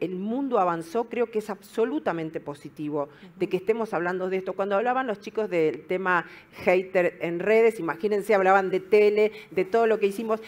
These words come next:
y bueno, se pasaban criticando a personas que estaban adentro de la tele, y después los que dirigíamos la tele teníamos que decir, "No, vos estás gorda, al aire no vas". O sea, era todo un tema que no es que no estaba en las redes, pero las cosas existían, porque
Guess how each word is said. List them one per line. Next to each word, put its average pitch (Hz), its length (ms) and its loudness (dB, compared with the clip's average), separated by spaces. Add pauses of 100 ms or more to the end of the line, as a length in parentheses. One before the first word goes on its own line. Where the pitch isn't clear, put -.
(120)
y 208 100 -10
bueno, 262 200 2
se 151 140 -8
pasaban 269 400 0
criticando 208 500 0
a 185 60 -2
personas 180 380 -4
que - 100 -10
estaban 254 320 2
adentro 214 340 0
de 214 60 2
la 208 140 4
tele, 185 320 2
y 175 40 2
después 170 300 -2
los 285 100 0
que 190 120 0
dirigíamos 247 500 -2
la 196 140 2
tele 220 240 2
teníamos 196 300 -2
que 196 100 2
decir, 196 140 2
"No, 208 120 2
vos 214 100 2
estás 202 160 4
gorda, 214 280 4
al 190 80 4
aire 190 220 4
no 175 120 0
vas". 269 240 8 (400)
O 185 80 -8
sea, 170 300 4 (360)
era 254 320 8
todo 254 200 4
un 247 180 -4
tema 220 640 4
que 185 120 2
no 240 120 2
es 392 100 2
que 180 180 -2
no 185 120 -2
estaba 190 320 0
en 185 100 -2
las 170 100 -2
redes, 220 300 4
pero 170 160 -2
las 156 100 -4
cosas 294 360 -4
existían, 214 600 -2
porque 190 440 -2